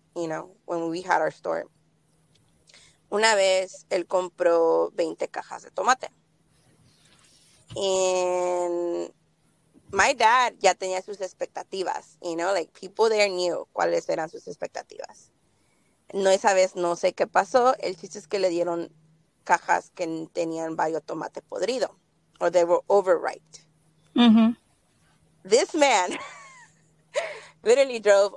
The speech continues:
Speaker 1: another forty-five minutes again, and agarra la caja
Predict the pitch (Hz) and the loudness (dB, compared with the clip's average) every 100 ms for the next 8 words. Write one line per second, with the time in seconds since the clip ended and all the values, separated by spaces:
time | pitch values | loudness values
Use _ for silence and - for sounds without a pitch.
0 | - 185 175 175 226 330 330 359 339 359 | -2 -2 0 2 2 2 0 2 4 2
1 | 339 370 359 285 226 185 165 190 226 _ | 0 -4 -4 -2 0 0 -2 -8 -14 _
2 | _ _ _ _ _ _ _ _ _ _ | _ _ _ _ _ _ _ _ _ _
3 | _ _ _ - 202 190 185 185 175 170 | _ _ _ 0 2 2 0 -2 -2 -6
4 | - _ _ _ _ _ 190 165 170 185 | -12 _ _ _ _ _ -4 -2 0 2
5 | 277 330 330 349 262 220 196 | 0 2 0 2 2 2 0